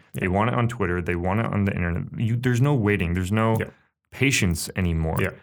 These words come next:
Speaker 1: And so you have a really difficult subject where you can't tell what the truth is. And
Speaker 2: Mm-hmm.
Speaker 1: sometimes their own, or oftentimes their own people don't even know what the truth is.
Speaker 2: Yeah.
Speaker 1: Then you have a media environment where people just want the truth right away.
Speaker 2: Yeah.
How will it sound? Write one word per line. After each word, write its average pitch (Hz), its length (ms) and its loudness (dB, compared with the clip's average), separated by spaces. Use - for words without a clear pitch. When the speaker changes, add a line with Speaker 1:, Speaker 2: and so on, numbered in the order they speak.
Speaker 1:
And 98 120 -2
so - 100 0
you 107 140 4
have 107 500 0
a 101 100 0
really 135 360 2
difficult 110 420 0
subject 92 500 -2
where 95 120 0
you 90 100 -2
can't 117 300 -2
tell 101 200 0
what 92 160 -2
the 92 80 -6
truth 90 340 -2
is. 85 200 0
And 104 80 2
Speaker 2:
Mm-hmm. - 40 -2
Speaker 1:
sometimes 110 460 0
their 104 200 0
own, 107 220 0
or 101 180 -4
oftentimes 104 560 0
their 113 100 2
own 113 80 2
people 175 300 0
don't 87 180 0
even 85 180 -4
know 85 80 0
what 80 100 -6
the 82 60 -10
truth 87 260 -6
is. - 160 0
Speaker 2:
Yeah. 95 60 -10
Speaker 1:
Then 143 120 2
you 143 80 2
have 123 320 2
a - 60 2
media 123 300 4
environment 87 560 0
where 98 260 2
people 107 280 -2
just 98 180 -2
want 113 340 0
the 113 100 0
truth 101 460 -2
right 92 180 0
away. 82 360 -2
Speaker 2:
Yeah. 85 160 -2